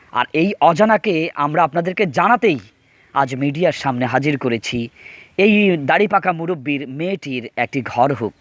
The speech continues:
আর কিচ্ছু না। ওনার একটা মেয়ে, মানে, বিয়ের বয়স হয়ে যাচ্ছে ধীরে ধীরে, ওনার বিয়ে হোক, আহ, বা ওনার লেখাপড়া ভালো হোক। সবচেয়ে সর্বোপরি সবচেয়ে বড় কথা হচ্ছেন, উনি ছোট ভাইয়ের ঘরে থাকেন,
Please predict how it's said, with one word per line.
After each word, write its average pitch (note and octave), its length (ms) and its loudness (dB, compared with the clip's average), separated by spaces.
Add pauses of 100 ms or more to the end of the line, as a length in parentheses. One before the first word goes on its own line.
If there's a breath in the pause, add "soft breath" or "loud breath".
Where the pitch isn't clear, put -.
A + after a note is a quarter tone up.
আর A#2 80 0 (100)
কিচ্ছু - 360 -6
না। F#2+ 180 -10 (540 loud breath)
ওনার C3 200 0
একটা C#3 240 2
মেয়ে, C3 440 -2 (320)
মানে, A2+ 300 -16
বিয়ের F#3+ 280 2
বয়স F#3 300 4
হয়ে D#3+ 140 2
যাচ্ছে C3+ 300 -4
ধীরে B2+ 240 -6
ধীরে, B2 200 -6
ওনার B2 300 -2
বিয়ে C#3 280 0
হোক, A#2+ 380 -2
আহ, G#2+ 260 2
বা G#2+ 200 4
ওনার A2 200 0
লেখাপড়া D3+ 400 0
ভালো A#2+ 300 -2
হোক। A2 220 -4 (380 loud breath)
সবচেয়ে - 380 0
সর্বোপরি F#3+ 640 -2
সবচেয়ে D#3+ 360 -6
বড় D3 240 2
কথা A3+ 220 -2
হচ্ছেন, E3+ 420 -2 (640 loud breath)
উনি F3+ 180 2
ছোট G#3 260 2
ভাইয়ের F#3 300 4
ঘরে D#3+ 220 2
থাকেন, C#3 460 -4